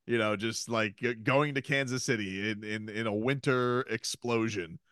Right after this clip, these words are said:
So I don't know. The thing that's, uh, you know, honestly, that's,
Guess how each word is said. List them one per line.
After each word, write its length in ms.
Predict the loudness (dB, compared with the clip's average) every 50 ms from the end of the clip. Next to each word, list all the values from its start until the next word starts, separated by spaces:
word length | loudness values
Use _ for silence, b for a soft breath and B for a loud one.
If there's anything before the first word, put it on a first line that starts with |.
| _ _ _ _ _ _
So 640 | -14 -8 -2 4 6 8 8 8 8 6 6 4 2 _ _ _ _ _ _ _ _ _ _ 4
I 160 | 4 6 6
don't 100 | 6 8
know. 320 | 10 12 12 10 10 6 4
The 140 | 2 2 4
thing 200 | 4 2 4 6
that's, 280 | 6 6 6 4 -2 0 2
uh, 100 | 2 2 2
you 100 | 4 6
know, 240 | 8 8 8 6 4 4
honestly, 400 | 4 6 6 6 4 2 4 6
that's, 260 | 6 6 4 2